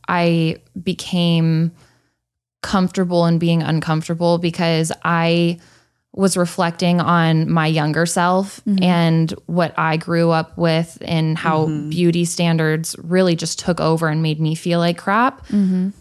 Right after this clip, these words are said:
Speaker 1: Um, I was so frustrated with media, with, um, like, capitalism behind it and just, you know, the exploitation of women. And I, w-, I, at that point, I just didn't care. I just had to say something and make it right.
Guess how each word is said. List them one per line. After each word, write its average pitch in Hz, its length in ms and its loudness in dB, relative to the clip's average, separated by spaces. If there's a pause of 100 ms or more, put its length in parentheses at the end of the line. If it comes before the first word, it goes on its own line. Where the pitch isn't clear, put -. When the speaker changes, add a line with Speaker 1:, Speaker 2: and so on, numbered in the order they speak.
Speaker 1:
Um, 175 520 2 (100)
I 196 80 2
was 185 120 0
so 190 360 2
frustrated 160 920 -4 (320)
with 175 340 0
media, 170 760 2
with, 170 500 0 (100)
um, 156 540 0 (400)
like, 165 320 -4
capitalism 180 680 0
behind 180 480 2
it 151 260 2
and 165 300 2
just, - 320 -4 (500)
you 185 120 0
know, 160 280 2
the 190 200 0
exploitation 175 920 0
of 160 260 0
women. 165 580 2
And 170 200 0
I, 165 100 0
w-, 180 280 0
I, 175 360 0 (600)
at 175 160 -2
that 185 220 -2
point, 196 240 2
I 165 40 2
just 156 260 -4
didn't 175 240 2
care. 165 520 0
I 165 140 0
just 165 160 -2
had 160 220 -4
to 170 60 -8
say 165 240 -4
something 160 680 -2
and 165 480 2
make 175 240 0
it 156 140 -4
right. 160 460 -4